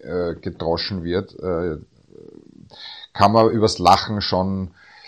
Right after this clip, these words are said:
ein bisschen Seelenhygiene betreiben. Und ich glaub schon, dass wir da, ähm, einen Beitrag leisten können, auch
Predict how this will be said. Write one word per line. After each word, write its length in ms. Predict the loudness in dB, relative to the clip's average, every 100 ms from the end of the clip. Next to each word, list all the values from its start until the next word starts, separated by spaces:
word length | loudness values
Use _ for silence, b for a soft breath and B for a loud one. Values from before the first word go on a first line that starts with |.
| B B B B
ein 120 | -4 -2
bisschen 160 | 0
Seelenhygiene 640 | 2 0 0 -2 -2 -4 -2
betreiben. 480 | -4 -2 -2 -4
Und 80 | -8
ich 120 | -8
glaub 200 | -6 -6
schon, 200 | -4 -4
dass 200 | -4 -6
wir 120 | -4 -2
da, 360 | 0 0 -4 -14 _ _ _
ähm, 360 | -8 -8 -10 -10
einen 300 | -8 -6 -6
Beitrag 380 | -4 -2 -4 -4
leisten 400 | -4 -4 -6 -10
können, 680 | -6 -6 -6 -8 -10 -12 -10 -4
auch 280 | -4 -4